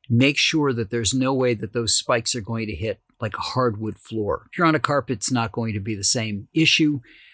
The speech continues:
but just make sure it's not gonna hit a hardwood floor. Also, if it's a family gathering, there may be pets or there may be children.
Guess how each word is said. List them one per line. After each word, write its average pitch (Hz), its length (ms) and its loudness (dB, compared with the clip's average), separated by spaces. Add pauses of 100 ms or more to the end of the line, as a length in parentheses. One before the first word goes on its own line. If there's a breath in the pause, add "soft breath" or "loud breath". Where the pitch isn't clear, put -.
(160 loud breath)
but 151 100 2
just 160 220 2
make 147 140 2
sure 127 180 0
it's - 160 -4
not 107 180 -2
gonna 104 140 -6
hit 101 180 -4
a 90 60 -2
hardwood 98 460 -8
floor. - 440 -8 (1160 loud breath)
Also, 135 300 2
if 120 60 -4
it's 117 100 -8
a 113 40 -6
family 143 380 2
gathering, 139 540 0
there 123 100 2
may 117 160 2
be 110 160 -4
pets - 540 0 (260)
or 151 160 2
there 139 140 2
may 120 160 4
be 110 120 -2
children. 151 580 2